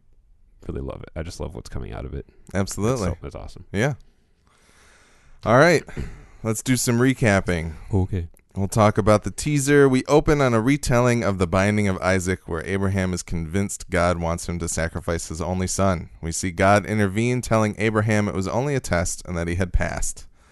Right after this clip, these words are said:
Speaker 2: God and Abraham embrace, but we see the story rewind. It turns out God is sitting on a couch watching his greatest hits. He turns off the video to call Hair Star and initiate phase two.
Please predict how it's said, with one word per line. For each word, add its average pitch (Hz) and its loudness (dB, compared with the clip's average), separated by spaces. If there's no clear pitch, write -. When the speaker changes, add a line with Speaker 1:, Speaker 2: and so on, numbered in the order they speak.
Speaker 2:
God 98 4
and 101 2
Abraham 98 0
embrace, 104 2
but - -4
we 90 -2
see 117 -2
the 98 -2
story 90 2
rewind. 98 2
It - -20
turns 92 -2
out 80 0
God 95 4
is 90 -4
sitting 123 -4
on 127 0
a 123 -4
couch 87 0
watching 87 -2
his 85 -6
greatest 85 -6
hits. - -6
He 85 -6
turns 104 0
off 98 4
the 87 0
video 95 2
to - -8
call 107 2
Hair 107 0
Star 117 2
and 90 -4
initiate 98 -4
phase 92 -4
two. 143 0